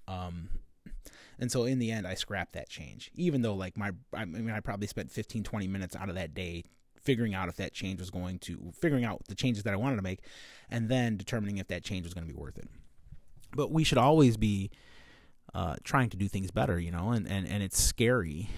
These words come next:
because, you know, imagine having someone tell you that, that you suck. 'Cause that's essentially what I think the manager heard when I went in there and wanted to blow up systems, you know? <laughs> Um, and, and, and I, I wasn't meaning for it to happen, but,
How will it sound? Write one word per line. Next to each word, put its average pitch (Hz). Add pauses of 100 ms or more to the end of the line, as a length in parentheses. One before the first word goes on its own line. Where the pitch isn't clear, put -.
(240)
because, 98
you 107
know, 98
imagine 104
having 104
someone 95
tell 95
you 92
that, 87 (360)
that - (100)
you 98
suck. -
'Cause 220
that's 339
essentially 165
what 113
I 110
think 123
the 98
manager 98
heard 101
when 90
I 90
went 92
in 107
there 87 (380)
and 107
wanted 92
to 85
blow 87
up 76
systems, -
you -
know? - (340)
<laughs> 226 (540)
Um, 113 (360)
and, 123
and, 110 (100)
and 135
I, 127 (120)
I 123
wasn't 127
meaning 110
for 87
it 76
to -
happen, 95
but, 92